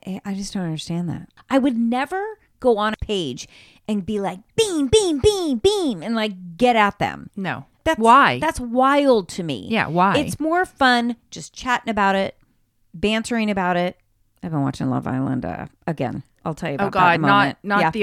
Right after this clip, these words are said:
Speaker 1: there's a new one.
Speaker 2: All-Stars.
Speaker 1: Of course. What do you mean, not the All-Stars?
Speaker 2: Oh, God.
Speaker 1: Yes, the All-Stars.
Speaker 2: We'll, we'll talk about that in a second.
Speaker 1: <gasps> Oh, I think you're
Speaker 2: 'Cause
Speaker 1: on
Speaker 2: I,
Speaker 1: to it.
Speaker 2: 'cause I watched it.
Speaker 1: Oh, oh, okay.
Speaker 2: Yeah.
Speaker 1: All right, Gina.
Speaker 2: Anyway, not to
Speaker 1: Anyway.
Speaker 2: belabor this any more than we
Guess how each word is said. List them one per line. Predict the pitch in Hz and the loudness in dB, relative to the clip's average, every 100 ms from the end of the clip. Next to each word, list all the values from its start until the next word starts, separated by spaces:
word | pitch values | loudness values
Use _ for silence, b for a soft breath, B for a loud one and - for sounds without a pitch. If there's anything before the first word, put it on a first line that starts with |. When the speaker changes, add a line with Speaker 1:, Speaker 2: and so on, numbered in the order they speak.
| 185 | 4
Speaker 1:
there's | 185 | 4
a | 196 | 6
new | 185 | 6
one. | |
Speaker 2:
All-Stars. | 175 165 165 - - | 6 4 2 -4 -10
Speaker 1:
Of | 160 - | -10 -10
course. | 226 - | -10 -8
What | 190 | -4
do | |
you | 196 | -2
mean, | 185 | -2
not | 170 147 | -2 -2
the | 151 | -6
All-Stars? | 143 214 208 180 | -4 -2 -2 -2
Speaker 2:
Oh, | 151 | -4
God. | 156 143 143 | -6 -4 -2
Speaker 1:
Yes, | 160 160 165 - - | 0 -2 -2 -8 -10
the | 165 160 | -6 -6
All-Stars. | 135 139 - - 95 - - - | -4 -6 -6 -8 -8 -10 -14 -16
Speaker 2:
We'll, | - 175 | -10 -8
we'll | 175 165 | -6 -6
talk | 160 | -6
about | 151 147 | -6 -6
that | 143 - | -4 -4
in | |
a | 147 | -2
second. | 151 151 151 143 - | -2 -2 -2 -6 -8
Speaker 1:
<gasps> | - 170 | -10 -4
Oh, | 196 262 - _ - | -2 -4 -12 _ -2
I | 220 | 0
think | 233 226 | 0 0
you're | 226 202 | 2 2
Speaker 2:
'Cause | 208 | 2
Speaker 1:
on | 190 | 2
Speaker 2:
I, | |
Speaker 1:
to | 185 - | 0 0
it. | |
Speaker 2:
'cause | 214 202 | -2 0
I | 190 | 0
watched | 185 180 - 151 | 2 0 0 0
it. | 147 | 4
Speaker 1:
Oh, | 285 359 247 | 4 4 2
oh, | 294 349 240 - | 2 2 -6 -6
okay. | 254 - 302 339 _ _ | -4 -4 -8 -8 _ _
Speaker 2:
Yeah. | 196 165 - _ | -6 -6 -8 _
Speaker 1:
All | 277 | -8
right, | 285 302 - | -6 -8 -12
Gina. | - 247 233 262 _ | -10 -6 -6 -8 _
Speaker 2:
Anyway, | 247 269 190 160 | 0 2 4 2
not | 185 226 214 | 2 2 2
to | |
Speaker 1:
Anyway. | 247 220 185 180 | 4 6 6 6
Speaker 2:
belabor | 190 | 4
this | 185 180 - | 2 0 0
any | 220 233 | 0 2
more | 214 202 | 4 2
than | 190 185 | 2 0
we | 180 175 170 151 | -2 -2 -2 -6